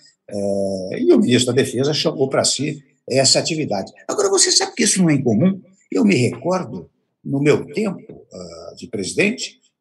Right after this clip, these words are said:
o general Estigoyen era, era comandante-chefe do Gabinete de Segurança Institucional, a O A B,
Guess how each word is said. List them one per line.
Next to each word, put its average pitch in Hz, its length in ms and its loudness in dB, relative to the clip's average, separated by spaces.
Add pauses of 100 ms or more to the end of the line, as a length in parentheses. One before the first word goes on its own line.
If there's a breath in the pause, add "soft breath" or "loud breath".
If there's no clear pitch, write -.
o 175 240 -4
general 143 320 6
Estigoyen 127 540 0
era, 85 340 -8
era 85 280 -18 (420)
comandante-chefe 107 880 -2
do 85 220 -12 (480)
Gabinete 107 300 0
de - 80 -4
Segurança 104 260 0
Institucional, 95 840 -4 (420 loud breath)
a 123 140 2
O 156 120 10
A 120 80 8
B, 123 640 0